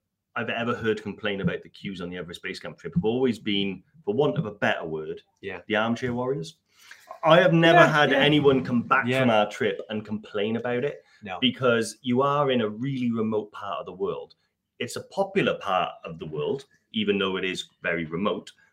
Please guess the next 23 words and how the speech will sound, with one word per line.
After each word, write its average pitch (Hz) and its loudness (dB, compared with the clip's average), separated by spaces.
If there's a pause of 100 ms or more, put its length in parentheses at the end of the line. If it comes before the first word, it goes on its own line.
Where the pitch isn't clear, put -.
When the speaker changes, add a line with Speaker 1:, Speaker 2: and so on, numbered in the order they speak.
(120)
Speaker 1:
because 85 -16
there's 80 -10
no 80 -6
roads 82 -4
or 60 -18
cars 87 -14
or - -20
anything, 85 -16
but - -8 (100)
Speaker 2:
Yeah. 101 -2
Speaker 1:
people 135 4
wanna 131 4
go 131 0
there, 160 0
so 139 -4
you're 123 2
not 147 0
gonna 143 -2
be 127 0
able 127 6
to 107 0
avoid 101 8
it. - -2